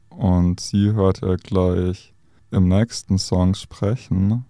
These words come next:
Der Song ist von A Tribe Called Red, die heute The Hallucination heißen.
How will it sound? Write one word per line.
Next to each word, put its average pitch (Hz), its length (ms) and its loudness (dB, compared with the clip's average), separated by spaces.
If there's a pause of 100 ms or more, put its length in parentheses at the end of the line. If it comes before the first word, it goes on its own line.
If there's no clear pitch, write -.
(500)
Der 95 100 2
Song 95 460 0
ist 92 280 -4
von 95 400 0
A 101 60 0
Tribe 98 460 0
Called 92 360 -2
Red, 101 460 0
die 95 240 2
heute 98 760 0
The 95 220 0
Hallucination 101 1120 0
heißen. 110 760 0